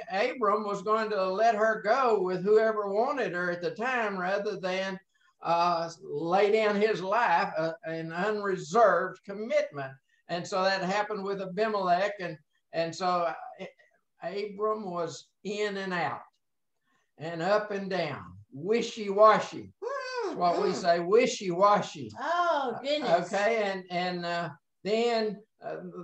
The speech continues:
Speaker 1: the child that God had promised him didn't come along right away. And so,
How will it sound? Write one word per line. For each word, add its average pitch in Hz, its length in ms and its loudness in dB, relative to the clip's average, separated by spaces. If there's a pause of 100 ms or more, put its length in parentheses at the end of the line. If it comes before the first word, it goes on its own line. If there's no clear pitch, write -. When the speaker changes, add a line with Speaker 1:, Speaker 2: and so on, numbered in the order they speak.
Speaker 1:
the 175 240 -4
child 202 600 4
that 185 120 -6
God 196 260 0
had 190 160 -6
promised 202 460 -2
him 214 140 -4
didn't 214 320 0
come 214 220 0
along 202 720 4
right 185 320 0
away. 190 500 4
And 185 160 -6
so, 190 480 0